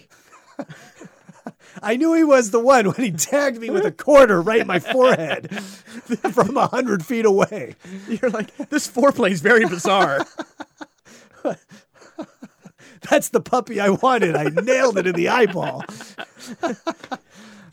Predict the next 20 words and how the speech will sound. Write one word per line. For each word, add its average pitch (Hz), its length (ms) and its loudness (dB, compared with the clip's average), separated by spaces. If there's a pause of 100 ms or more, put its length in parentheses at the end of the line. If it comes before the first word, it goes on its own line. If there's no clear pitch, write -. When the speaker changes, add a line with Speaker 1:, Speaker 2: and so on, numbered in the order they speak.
(260)
Speaker 1:
Look, 233 220 -2
look 240 240 -2
what 240 120 2
happened 233 360 -4
when 202 120 -4
I 185 80 0 (320)
threw 247 200 -4
the 220 120 -4
coin 247 280 -2
at 214 80 -4
the 208 80 -6
Coke 277 320 2
machine. 196 460 -6 (180)
It 233 140 0
went 247 160 0
in 247 100 -2
the 208 80 -8
Sprite 294 440 -4
slot. 160 440 -6 (540)
<laughs> - 80 -16